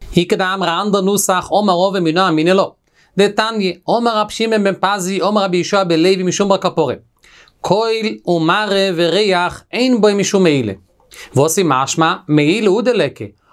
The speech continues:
או איסור ריקה, זה האיסור צענום פון כל מראה וריח. מה אליו לאיסור נעמדים בפנים? די כהנים, די לווים, וואס זיי מוזן זיין דארט, דער לא יאפשר, זיי קענען זיך נישט ארויסדרען, זיי קענען נישט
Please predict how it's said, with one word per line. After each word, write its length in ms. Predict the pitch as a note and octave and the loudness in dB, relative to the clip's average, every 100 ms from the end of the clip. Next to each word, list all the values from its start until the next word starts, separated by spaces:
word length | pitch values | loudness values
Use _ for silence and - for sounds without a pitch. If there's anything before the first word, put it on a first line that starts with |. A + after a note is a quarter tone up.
| - | -4
או 80 | F3+ | 0
איסור 460 | G#3 F3+ - C#3 D3 | 0 0 0 0 2
ריקה, 320 | G3+ B3+ B3 A#3 C#3 | 2 0 -2 -4 -4
זה 220 | C#3 F#3 | 0 2
האיסור 560 | G3 B3 - G#3 G3+ | 2 0 2 0 0
צענום 560 | G3 G#3 G3 G#3+ A#3+ A3+ | 0 0 0 0 0 -2
פון 160 | G#3+ G3 | -4 2
כל 220 | G#3+ A3 | 2 4
מראה 260 | G#3 G#3 A3 | 2 0 0
וריח. 500 | A3 G#3+ G#3+ - - _ _ _ - - | 2 2 2 -2 -10 _ _ _ -16 0
מה 180 | C#3+ F3 | 2 2
אליו 360 | G3 C3 C#3 C3+ | 0 -2 -2 -2
לאיסור 580 | E3+ D3+ E3 F#3 - G3+ | -2 0 0 0 0 0
נעמדים 400 | E3 G3 G3 F#3 | 0 0 0 0
בפנים? 400 | E3+ C#3+ D3 F3+ _ _ _ - | 0 2 0 0 _ _ _ -4
די 100 | C#3 | 0
כהנים, 600 | B2 C3 F3+ F#3+ F3 E3 | 2 2 0 -2 -2 0
די 100 | C#3+ | 0
לווים, 400 | C3+ D3 G3 F#3 | 0 0 0 0
וואס 120 | D3+ | 0
זיי 80 | C#3 | 0
מוזן 360 | D3 F#3+ F#3 | 0 2 2
זיין 240 | E3 E3+ F#3+ | 2 0 0
דארט, 200 | F3 E3+ C#3 D#3+ - _ _ - - | 0 -2 -6 -8 -10 _ _ -12 0
דער 100 | D#3 | 2
לא 160 | F#3 G3+ | 2 0
יאפשר, 320 | E3+ F#3 F#3+ | -2 -2 -2
זיי 120 | D3+ | -2
קענען 200 | E3+ B3 | 0 0
זיך 80 | A3 | 0
נישט 160 | G#3+ | -2
ארויסדרען, 560 | G3 E3 F3+ D3 D3 C#3+ | -2 0 0 0 -2 -2
זיי 100 | C3 | -2
קענען 240 | F3 A3 | -2 0
נישט 220 | G#3+ - | 0 -2